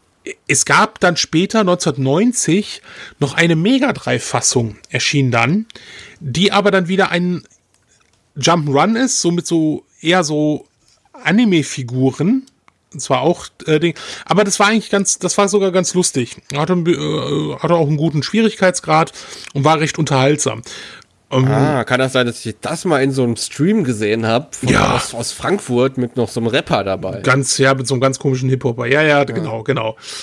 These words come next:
Speaker 1: <laughs> Das hat, das hat in so einer Ghost-, in einer Ghostbuster-Sendung, äh, angespielt mit dem, mit dem Max Nacht-, Nachtsheim. Und ja, das war eigentlich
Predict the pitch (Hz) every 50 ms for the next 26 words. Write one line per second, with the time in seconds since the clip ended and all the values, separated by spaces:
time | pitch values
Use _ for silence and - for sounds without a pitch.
0 | - - - - - - 202 165 - - 190 - - 180 156 139 151 - - 170
1 | 151 147 147 143 139 143 131 147 139 135 135 135 131 120 131 131 127 - - 131
2 | 123 139 131 127 131 131 131 127 120 135 131 123 - - 127 120 - 131 117 113
3 | 123 123 123 123 120 120 - - - - - - - - - - - - - _
4 | _ _ _ - - 160 160 147 131 117 127 160 - 135 131 127 127 120 117 127
5 | 131 127 127 127 - - 127 123 123 123 135 131 123 120 117 120 117 107 - -
6 | 123 127 113 120 120 117 117 - - - 131 120 113 113 - - 113 113 - _
7 | - 127 120 - - - 123 107 107 107 107 - _ _ _ _ - - _ -
8 | - _ _ - - _ _ _ - - - - _ - 135 139 139 135 131 131
9 | 127 123 - - - - - - - - - - - - 160 165 143 123 156 151
10 | - 208 214 214 208 202 - - 180 - - -